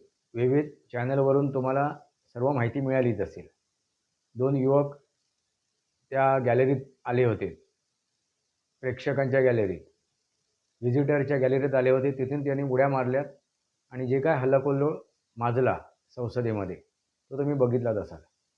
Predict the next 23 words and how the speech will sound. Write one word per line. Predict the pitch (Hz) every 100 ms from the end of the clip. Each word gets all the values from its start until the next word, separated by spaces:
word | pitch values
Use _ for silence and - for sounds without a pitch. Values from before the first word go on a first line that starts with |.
| _ _ _ _ _ _ _
त्यावरती | 123 135 135 135 160 196 - _ _ _ _ _ _ _ _ _ _ _
बऱ्याच | 123 165 143
लोकांनी | 143 147 147
आपले | 135 135 139 - _
वक्तव्य | 117 113 - 139 139 156
मांडलेले | 143 127 135 131
आहेत, | 139 - - 120
विचार | 110 135 135
ठेवलेले | 107 110 110 92
आहेत. | - - _ _ _ _ _ _ _ _ _ _ _ _ _ _
भाऊ | 110 147
तोरसेकरांनी | 170 160 147 170 165 160 170
सुद्धा | 165 147 147 190 - _
याच्यावरती | 131 135 156 139 165
विषय | 127 156 180 - _ _
मांडलेला | 117 127 127 117
आहे | 107
आपला, | 87 78
आपले | - 131 143 214 - _ _ _
मत | 120 123 160
प्रकटीकरण | 147 131 139 139 143 143 175
केलेलं | 143 131 107
आहे. | 90